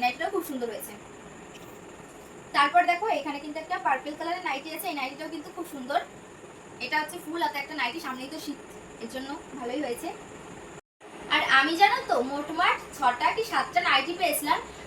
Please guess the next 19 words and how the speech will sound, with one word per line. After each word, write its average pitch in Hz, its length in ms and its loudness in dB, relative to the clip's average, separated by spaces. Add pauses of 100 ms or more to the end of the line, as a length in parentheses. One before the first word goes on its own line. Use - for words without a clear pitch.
(100)
আমাদের 294 320 4
বাড়িতে 285 320 4 (260)
অনেকে 294 300 0 (100)
এসেছিল, 302 260 -2 (120)
তো 403 40 -4 (120)
সবাইকে 269 400 4
কিন্তু 311 240 -2
আমি 339 180 0
এক - 140 -2
একটা - 240 -10
করে 311 140 0 (120)
নাইটি 247 360 -2
দিয়েছি, 285 280 -6 (100)
চুড়িদার 262 380 -4 (100)
দিয়েছি। 277 320 -2 (420)
এর 302 140 4
জন্য 349 180 2 (140)
আমার 302 220 2
কাছে 381 140 -2